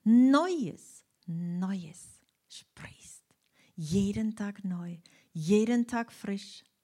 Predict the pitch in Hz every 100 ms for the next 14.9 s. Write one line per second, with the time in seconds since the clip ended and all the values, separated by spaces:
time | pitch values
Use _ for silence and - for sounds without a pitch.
0 | _ _ _ _ - 185 220 247 262 247
1 | 240 247 - 196 233 247 214 196 185 -
2 | _ _ - 214 - _ - 214 180 156
3 | 160 _ _ _ - 226 220 220 214 240
4 | 262 - 254 - 254 240 - _ _ 254
5 | 269 262 190 165 _ 156 139 185 214 -
6 | - - 196 185 - _ _ _ _ 175
7 | 190 156 147 - _ - - - 220 220
8 | 233 262 330 320 - 277 269 _ 214 214
9 | 214 - _ - 160 175 196 226 - -
10 | - - 160 160 160 _ _ _ - 311
11 | - - 226 220 214 202 185 180 175 -
12 | - _ _ - 330 349 302 208 208 185
13 | 180 - - - - _ - 254 285 392
14 | - - 262 - - 269 269 180